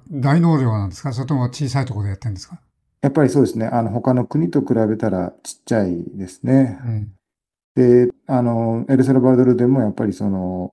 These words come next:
Speaker 2: コマーシャル規模のところではそのパカマラ種っていうのは栽培ほとんどはしてないですね。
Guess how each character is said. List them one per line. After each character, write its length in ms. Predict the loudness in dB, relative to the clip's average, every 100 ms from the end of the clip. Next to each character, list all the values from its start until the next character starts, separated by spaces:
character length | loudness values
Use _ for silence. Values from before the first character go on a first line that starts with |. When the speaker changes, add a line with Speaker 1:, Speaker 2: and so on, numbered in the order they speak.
| -12
Speaker 2:
コ 120 | -4
マ 140 | 0 0
ー 20 |
シ 120 | 0
ャ 60 | 2
ル 960 | 2 2 2 2 2 0 -2 -6 _ _
規 100 | 2
模 100 | 2
の 100 | 2
と 80 | -2
こ 120 | -2
ろ 60 | 0
で 60 | -2
は 80 |
そ 120 | -6 -8
の 80 |
パ 160 | -8 -4
カ 80 | -2
マ 120 | 0
ラ 120 | 0
種 120 | -2
っ 40 | -6
て 60 |
い 20 | -4
う 20 |
の 60 |
は 60 | -4
栽 180 | -6 -8
培 160 | -6
ほ 180 | -6 -4
と 160 | -2 -2
ん 40 |
ど 40 | -4
は 80 |
し 80 | -8
て 100 | -6
な 140 | -6 -8
い 60 |
で 120 | -14
す 140 | -20
ね。 80 | _